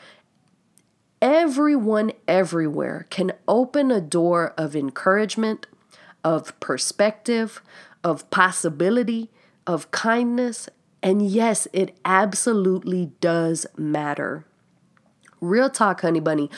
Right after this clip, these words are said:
you will never truly know how many people you've inspired just by being you, by living your life and doing what you do. You may not realize it, but you're planting seeds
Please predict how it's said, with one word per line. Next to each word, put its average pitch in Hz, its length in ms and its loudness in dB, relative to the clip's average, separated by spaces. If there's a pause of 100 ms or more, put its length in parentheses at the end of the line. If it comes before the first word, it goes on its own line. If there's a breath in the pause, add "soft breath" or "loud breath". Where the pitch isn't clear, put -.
(220 loud breath)
you 190 260 4
will 311 240 4
never 202 480 2
truly 202 400 0
know 151 420 0 (220 loud breath)
how 269 460 0
many 277 320 2
people 185 420 -2
you've 185 460 -2
inspired 151 760 -2 (320 loud breath)
just 196 460 2
by 185 160 0
being 175 460 0
you, 156 240 -4
by 143 200 -2
living 185 320 0
your 190 140 2
life 160 380 -2
and 151 160 -4
doing 160 260 0
what 151 180 -4
you 151 60 -8
do. 143 300 -4 (720 loud breath)
You 214 360 4
may 277 240 4
not 233 320 0
realize 175 600 0
it, 151 160 -6 (200)
but 185 180 2
you're 277 180 2
planting 220 640 0
seeds 151 640 -2